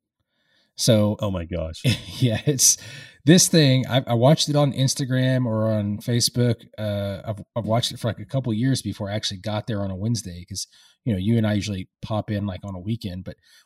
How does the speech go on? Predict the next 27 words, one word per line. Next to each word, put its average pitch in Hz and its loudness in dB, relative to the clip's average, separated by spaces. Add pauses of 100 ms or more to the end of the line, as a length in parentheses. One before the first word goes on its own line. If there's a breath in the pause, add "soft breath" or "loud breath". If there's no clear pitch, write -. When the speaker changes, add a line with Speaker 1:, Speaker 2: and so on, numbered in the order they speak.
(100)
Speaker 1:
we 104 -4
finally 139 2
got 127 2
there 127 0
on 107 0
a 101 -2
Wednesday, 110 -2
and 95 -6
I 92 -10
got 117 -2
to 120 -2
have 110 -2
this 104 -2
burrito, 104 -2
and 117 0
it 139 2
is 110 0 (380)
out 120 4 (220)
of 110 0 (200)
this 101 0 (380)
world. 101 -2 (1040)
Speaker 2:
No, 123 6
I 123 4
agree, 110 2
dude. 104 -2
It's 160 -2
life-changing. 95 -2